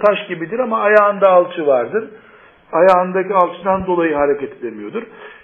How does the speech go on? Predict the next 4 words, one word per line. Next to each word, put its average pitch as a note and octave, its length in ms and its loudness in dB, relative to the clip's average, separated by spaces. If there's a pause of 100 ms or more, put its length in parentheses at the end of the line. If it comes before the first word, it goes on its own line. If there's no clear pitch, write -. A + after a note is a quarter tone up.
(200)
Bir B3 280 -4
özürden G3+ 760 2
dolayı B2+ 460 -2 (800)
ayakta D#3 760 2